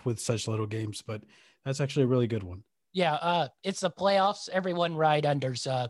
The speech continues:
Speaker 2: they always go under.
Speaker 1: Oh, yeah.
Speaker 2: Especially with bad weather.
Speaker 1: Now, really quick, before we move on to anything else, um, do you happen to have any Super Bowl prop bets?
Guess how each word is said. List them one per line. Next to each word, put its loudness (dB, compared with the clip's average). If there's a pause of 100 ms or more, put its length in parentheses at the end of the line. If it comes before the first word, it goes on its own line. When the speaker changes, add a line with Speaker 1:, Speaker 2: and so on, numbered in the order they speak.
(120)
Speaker 2:
they -2
always -2
go -6
under. -12 (760)
Speaker 1:
Oh, -6
yeah. -10 (540)
Speaker 2:
Especially 0
with 0
bad 2
weather. -6 (840)
Speaker 1:
Now, 4
really 8
quick, 2
before 4
we 8
move 6
on 4
to 2
anything 2
else, -4 (440)
um, -2 (600)
do -6
you 0
happen -2
to 0
have 0
any -2
Super -2
Bowl -2
prop 0
bets? -12